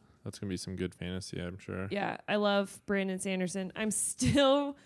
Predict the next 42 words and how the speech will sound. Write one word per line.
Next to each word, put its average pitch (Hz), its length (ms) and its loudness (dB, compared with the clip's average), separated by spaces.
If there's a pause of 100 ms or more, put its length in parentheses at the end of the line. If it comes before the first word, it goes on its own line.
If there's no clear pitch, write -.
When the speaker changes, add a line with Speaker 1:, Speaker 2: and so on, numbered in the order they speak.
(180)
Speaker 2:
<laughs> - 280 -20
reading 220 440 2
slash 208 360 0
listening 196 760 0 (520)
to, 202 500 2
um, 190 500 -2 (160)
the 175 720 0 (920)
Way 214 260 2
of 185 140 -2
Kings 202 680 -2 (200)
series, 202 520 0
and 185 160 -4 (200)
Jesus 208 400 2
Christ, 185 520 -2 (320)
Speaker 1:
<laughs> - 320 -2
Speaker 2:
these 240 240 6
are 294 160 8
the 254 120 6
longest 233 720 8
books 240 540 8 (140)
Speaker 1:
You're 131 140 6
the 131 60 6
second 110 340 0
person 98 300 -2
that's 95 160 -8
told 98 220 -4
me 92 60 -10
that. 98 300 -6 (100)
Speaker 2:
in 247 220 8
the 233 100 10
world. 202 300 8
I'm 233 140 4
on 277 120 6
Speaker 1:
Yeah. 247 140 8
Speaker 2:
book 233 80 2
three, 214 460 2
and 240 100 -2
I've 208 180 2
been 214 160 4
on 214 160 6
book 208 180 0
three 202 480 -4